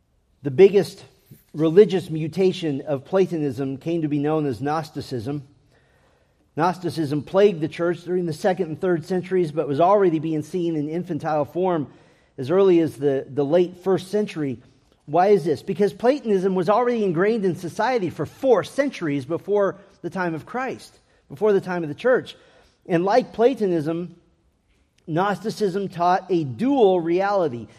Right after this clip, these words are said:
that of the spiritual and invisible, and that of the physical and visible, and that true spirituality, according to Gnosticism, is achieved by some sort of higher knowledge of that which is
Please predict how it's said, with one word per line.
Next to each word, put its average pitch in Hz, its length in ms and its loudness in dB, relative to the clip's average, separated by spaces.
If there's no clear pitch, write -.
that 190 300 -2
of 170 160 -2
the 151 60 -6
spiritual 240 680 0
and 175 380 -2
invisible, 202 680 4
and 175 140 0
that 180 200 4
of 160 140 -2
the 170 60 -4
physical 196 540 0
and 160 180 -4
visible, 165 520 0
and 214 240 0
that 254 160 0
true 320 500 6
spirituality, 226 1080 -2
according 214 360 0
to 247 80 0
Gnosticism, 160 800 -4
is 175 160 4
achieved 220 600 -2
by 185 300 2
some 262 280 0
sort 233 220 0
of 190 120 0
higher 247 520 0
knowledge 214 440 0
of 139 100 -6
that 208 220 2
which 202 180 -4
is 170 160 -4